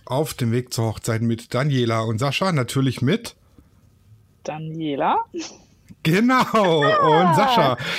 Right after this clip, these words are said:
Speaker 1: Ich hab gedacht, ich
Speaker 2: surprise.
Speaker 1: überrasche dich heute mal einfach, indem ich unangekündigt auf deinen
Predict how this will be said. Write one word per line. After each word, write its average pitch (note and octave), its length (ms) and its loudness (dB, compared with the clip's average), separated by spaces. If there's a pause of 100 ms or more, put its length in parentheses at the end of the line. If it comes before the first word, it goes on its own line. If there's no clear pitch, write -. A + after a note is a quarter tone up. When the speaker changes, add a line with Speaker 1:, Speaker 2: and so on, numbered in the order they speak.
(220)
Speaker 1:
Ich D3+ 140 2
hab E3 100 2
gedacht, G4+ 300 2
ich - 80 2
Speaker 2:
surprise. C#3 200 0
Speaker 1:
überrasche A#2+ 220 -2
dich E3+ 200 -2
heute C#3+ 200 2
mal B2 240 0
einfach, A#2+ 400 -2
indem B2 320 -2
ich - 160 -8 (880)
unangekündigt F#3+ 1200 2
auf D3 380 0
deinen B2 760 0